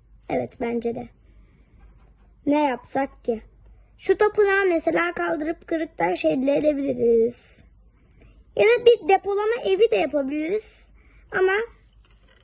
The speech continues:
bunun için büyük orman ağacımız yok. Sadece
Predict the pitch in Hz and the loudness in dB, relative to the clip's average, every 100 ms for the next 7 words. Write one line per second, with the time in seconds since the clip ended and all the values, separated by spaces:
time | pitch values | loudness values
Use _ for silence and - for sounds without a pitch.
0 | _ - 294 320 285 277 262 320 302 285 | _ -10 -4 0 0 -2 -2 0 2 0
1 | 285 277 269 269 269 269 262 247 247 254 | 0 2 2 0 -2 -2 -2 0 2 2
2 | 233 233 254 - - _ - _ _ _ | 0 -4 -6 -8 -18 _ -20 _ _ _
3 | _ _ _ _ _ _ - 294 247 262 | _ _ _ _ _ _ -6 -2 0 0
4 | 294 | -2